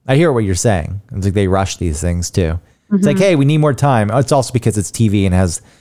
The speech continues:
Speaker 1: a lower
Speaker 2: Money, money,
Speaker 1: budget.
Speaker 2: money, money, money, money, money.
Speaker 1: Like, if you watch this She-Hulk that's out, which is really just a lighthearted show, which out, without much of an overarching story.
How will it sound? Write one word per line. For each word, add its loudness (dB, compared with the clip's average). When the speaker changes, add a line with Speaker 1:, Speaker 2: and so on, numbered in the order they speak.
Speaker 1:
a -2
lower 4
Speaker 2:
Money, 0
money, 0
Speaker 1:
budget. 0
Speaker 2:
money, 0
money, 2
money, 0
money, 0
money. 0
Speaker 1:
Like, -2
if -2
you 2
watch 0
this 0
She-Hulk 0
that's -4
out, -2
which 0
is 2
really 4
just -2
a 2
lighthearted 0
show, 0
which -2
out, -4
without -2
much 0
of 0
an 0
overarching -4
story. -2